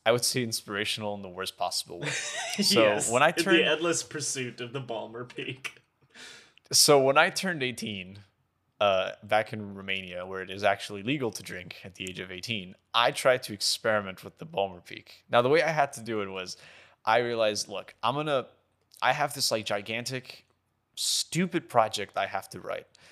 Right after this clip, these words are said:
Speaker 1: It is over-engineered. I already fit the requirements that are given by the, the school for me to write this thing, but I'm just gonna ma-, over-engineer the hell out of this so that I get to, like,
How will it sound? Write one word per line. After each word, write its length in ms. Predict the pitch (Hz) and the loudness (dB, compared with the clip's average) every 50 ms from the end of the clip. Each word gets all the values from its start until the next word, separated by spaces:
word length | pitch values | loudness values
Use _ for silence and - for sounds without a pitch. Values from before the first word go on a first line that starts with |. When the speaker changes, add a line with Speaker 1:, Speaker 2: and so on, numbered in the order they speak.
| - _ - | -20 _ -4
Speaker 1:
It 100 | - 127 | -2 0
is 140 | 135 120 - - | 0 0 2 4
over-engineered. 840 | 143 160 156 170 185 170 147 127 131 131 117 104 95 92 101 110 117 _ _ _ _ _ _ _ _ - | 4 4 4 2 0 -2 -2 -4 -4 -4 -4 -4 -4 -6 -6 -8 -12 _ _ _ _ _ _ _ _ 4
I 120 | 123 123 | 6 8
already 240 | 131 147 156 156 147 | 8 8 6 4 2
fit 220 | - - 143 - - | -2 -4 -8 -6 -2
the 80 | 131 | -2
requirements 640 | 117 110 - - 127 110 107 104 98 98 107 - - | -2 -2 2 6 8 8 8 6 2 -4 -4 -4 -4
that 120 | - 101 | -4 -6
are 80 | 101 98 | -8 -8
given 380 | 95 - 104 98 104 104 98 | -6 -8 -8 -8 -8 -10 -6
by 320 | 95 95 95 92 92 92 101 - - - | -2 0 0 0 0 -4 -10 -16 -18 -16
the, 240 | 104 101 98 101 101 | -12 -10 -10 -10 -10
the 120 | 101 104 104 | -8 -6 -4
school 420 | - - - - - 110 98 101 | -4 -4 -4 -4 -4 -4 -4 -4
for 120 | - - 104 | -8 -10 -12
me 100 | 98 98 | -12 -10
to 80 | 95 92 | -8 -8
write 200 | 92 92 92 - | -8 -8 -8 -8
this 180 | 98 - - | -10 -10 -10
thing, 200 | - - 104 104 107 | -10 -12 -14 -8 -4
but 140 | - 104 | 0 0
I'm 120 | 101 131 135 | 0 0 0
just 200 | 147 170 - - | 0 -2 -2 -2
gonna 180 | 170 147 127 | -2 -4 -4
ma-, 120 | 113 110 113 107 _ _ _ - | -4 -6 -8 -10 _ _ _ 0
over-engineer 800 | - 135 147 143 139 139 127 123 117 104 110 110 110 113 110 107 | 2 2 2 2 0 -2 -2 -2 -2 -4 -6 -6 -6 -6 -8 -8
the 120 | 101 101 | -8 -8
hell 240 | 95 - 104 107 101 | -4 0 2 4 4
out 160 | 98 92 90 | 4 2 -2
of 100 | 90 90 | -4 -6
this 220 | 92 98 104 - - - - - - - | -6 -4 -4 -6 -6 -8 -14 -20 -20 -12
so 160 | - - - 117 | -8 -6 -4 0
that 100 | 104 101 | 4 4
I 100 | 101 104 | 4 4
get 200 | 104 113 110 - | 4 0 -2 -2
to, 100 | - 113 | -4 -6
like, 320 | 101 98 98 95 - - | -4 -4 -6 -8 -10 -20